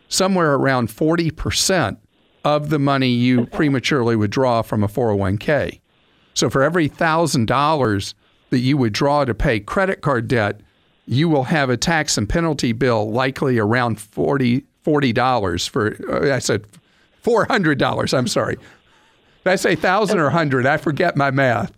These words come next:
Speaker 1: Whichever.
Speaker 2: I think it's a thousand.
Speaker 1: Yeah, so it'd be four hundred bucks disappears. So you net only six hundred towards
Speaker 2: Okay.
Speaker 1: paying down debt,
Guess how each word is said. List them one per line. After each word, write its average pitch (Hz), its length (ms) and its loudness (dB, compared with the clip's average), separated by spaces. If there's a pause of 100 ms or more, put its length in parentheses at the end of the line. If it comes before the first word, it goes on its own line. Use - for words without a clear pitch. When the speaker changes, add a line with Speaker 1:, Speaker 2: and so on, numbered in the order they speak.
(540)
Speaker 1:
Whichever. 214 400 2
Speaker 2:
I - 40 2
think 254 180 2
it's - 20 -2
a 226 100 0
thousand. 196 540 -2
Speaker 1:
Yeah, 139 260 2
so 165 260 2
it'd 147 100 0
be 147 140 2
four 190 260 2
hundred 151 380 0
bucks 147 340 0
disappears. 156 580 0
So 151 100 0
you 135 280 2
net 160 380 0
only 131 320 0
six - 360 0
hundred 104 500 -2 (760)
towards 175 360 0
Speaker 2:
Okay. 208 60 -2
Speaker 1:
paying 147 280 2
down 120 260 0
debt, 160 400 0